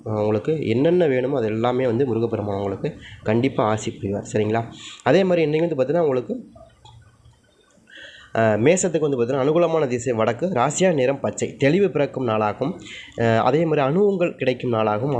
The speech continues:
ஆர்வம் அதிகரிக்கும் நாளாகவும் இருக்கு. தடங்கல்கள்லாம் ஏதாவது இருந்த இன்றைய நாள்ல உங்களுக்கு விலகும். ஒரு சூப்பரான ஒரு நாளாக கண்டிப்பா இருக்கு.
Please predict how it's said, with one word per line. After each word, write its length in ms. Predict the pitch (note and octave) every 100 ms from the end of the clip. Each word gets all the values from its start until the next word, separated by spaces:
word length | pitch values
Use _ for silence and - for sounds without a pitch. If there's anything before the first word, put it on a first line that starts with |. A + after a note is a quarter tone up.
| A#2
ஆர்வம் 380 | C#3+ E3+ E3+
அதிகரிக்கும் 500 | B2+ A#2 A#2 A2+ A2
நாளாகவும் 440 | G#2 G#2 G#2 G#2 G#2+
இருக்கு. 220 | G#2 F3 - - - -
தடங்கல்கள்லாம் 680 | - F#3+ G3 F3 D#3+ D#3 C#3+
ஏதாவது 220 | C#3+ C#3+
இருந்த 240 | C3 C#3
இன்றைய 260 | C#3 A#2+ A#2
நாள்ல 240 | A2 B2
உங்களுக்கு 280 | A2+ G#2+ G#2
விலகும். 360 | G#2 A2 A#2 F3+ -
ஒரு 200 | G2+ G2+ G2
சூப்பரான 480 | D3 C#3+ C3 B2 A2+
ஒரு 140 | G#2
நாளாக 340 | G2+ G#2 A2
கண்டிப்பா 320 | G#2+ G#2 G#2 G#2
இருக்கு. 220 | G#2